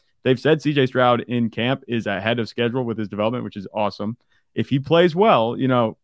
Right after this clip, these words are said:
I think wide receiver thirty-six might be the floor 'cause he's going to have to throw the ball to somebody.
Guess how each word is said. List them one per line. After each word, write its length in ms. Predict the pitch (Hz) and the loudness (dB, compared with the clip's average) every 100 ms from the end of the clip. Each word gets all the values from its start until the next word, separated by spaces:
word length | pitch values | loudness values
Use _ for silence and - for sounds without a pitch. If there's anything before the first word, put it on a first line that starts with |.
| _ | _
I 100 | - | -4
think 300 | 117 151 120 | -2 -4 -2
wide 100 | 120 | 0
receiver 260 | 120 113 110 | 0 -2 -8
thirty-six 460 | 107 107 - 113 - | -6 -6 -6 -8 -6
might 180 | 104 | -8
be 60 | 101 | -8
the 100 | 92 | -10
floor 240 | - 120 | -4 -4
'cause 200 | - 98 | -4 -10
he's 200 | - 139 | -4 -4
going 260 | 113 135 147 | 0 0 2
to 60 | 120 | 0
have 120 | 120 | -2
to 80 | 104 | -2
throw 140 | 120 | -2
the 40 | 104 | 0
ball 160 | 107 | -2
to 60 | 92 | -2
somebody. 340 | 110 87 - | -4 -6 -10